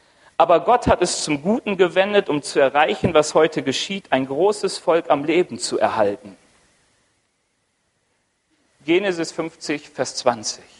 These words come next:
Wisst ihr, Josef war es ganz klar, Menschen wollen Böses,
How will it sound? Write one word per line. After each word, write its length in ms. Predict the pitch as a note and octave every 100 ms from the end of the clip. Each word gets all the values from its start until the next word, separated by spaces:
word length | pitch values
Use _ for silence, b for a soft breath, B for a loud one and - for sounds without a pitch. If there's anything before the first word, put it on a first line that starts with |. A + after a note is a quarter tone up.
| _ _ B B B
Wisst 220 | A#3 -
ihr, 60 | A3+
Josef 360 | A#3+ C4+ B3 A3+
war 100 | A3
es 160 | F#3
ganz 400 | A3+ B3+ B3 -
klar, 560 | - B3 A3 F#3+ F#3 F#3 B B B _
Menschen 520 | D#3+ C4 D#4 E4 C4
wollen 280 | A3 B3 A#3+
Böses, 840 | - C4+ C4 D#3 D#3+ F#3 - -